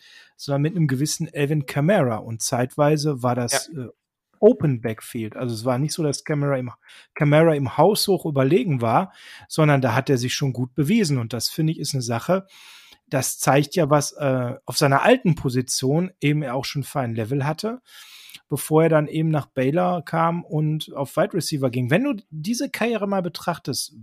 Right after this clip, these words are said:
Speaker 1: war das so der richtige Weg? Wechsel nach Baylor, Umschulung auf Wide Receiver?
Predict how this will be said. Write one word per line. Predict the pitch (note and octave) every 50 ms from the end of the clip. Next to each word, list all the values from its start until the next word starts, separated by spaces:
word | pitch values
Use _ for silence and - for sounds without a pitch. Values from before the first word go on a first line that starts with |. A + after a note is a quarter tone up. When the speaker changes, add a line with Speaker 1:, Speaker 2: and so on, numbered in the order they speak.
| A#2 - -
Speaker 1:
war | G#2+ A2+
das | C#3+ F#3+ F#3+ -
so | - A#3
der | G3+ G3 F#3
richtige | E3+ E3 - - _ - E3+ E3+ D#3+ C3+ A#2+
Weg? | B2+ D#3 G3 G3 - C3
Wechsel | B2+ C#3 C3+ - - - F#3
nach | E3+ E3+ D3+ - _ _
Baylor, | - C3 D3+ F3 F#3 F#3+ F#3 F#3 F#3 F3+ -
Umschulung | E3 F3 F3+ - - - F3 E3 E3+ E3 D3+
auf | C#3 C#3+ -
Wide | B2+ C#3 D#3 - -
Receiver? | G3+ F#3 - - G3+ G3 G3 F#3 G3+ G3+ G3